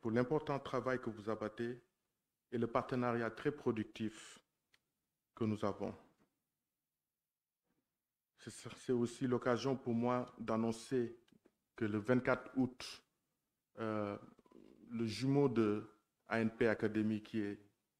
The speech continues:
euh, que nous appelons à l'unesco les ateliers de Babi, euh, nous aurons une formation pour des jeunes, euh, et le thème, ce sera Jeunes actifs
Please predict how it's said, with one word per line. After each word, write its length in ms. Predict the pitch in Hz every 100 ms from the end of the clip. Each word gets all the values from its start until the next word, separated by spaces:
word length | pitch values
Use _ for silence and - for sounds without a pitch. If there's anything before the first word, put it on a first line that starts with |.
| _
euh, 220 | 98 98 101
que 120 | - 110
nous 200 | 107 113
appelons 360 | - 127 117
à 80 | 87
l'unesco 440 | 104 107 101 -
les 220 | 110 98 101
ateliers 360 | 101 107 104
de 100 | 101
Babi, 600 | 92 101 98 123 - - _ _ _ _ _ _ - _ _ _ _ -
euh, 200 | 107 104 107
nous 220 | 113 120
aurons 460 | 123 143 143 - -
une 160 | 123
formation 600 | 117 131 120 113 - 139
pour 240 | 127 - 107
des 140 | 107
jeunes, 460 | 98 110 117 160 190 _ _ _ _ _ _ _
euh, 240 | 117 104 104 107 107 - - _ -
et 80 | 110
le 160 | 110
thème, 220 | 110 127 123
ce 140 | -
sera 280 | - - 110
Jeunes 320 | 101 123 127
actifs 680 | 107 - - 123 - -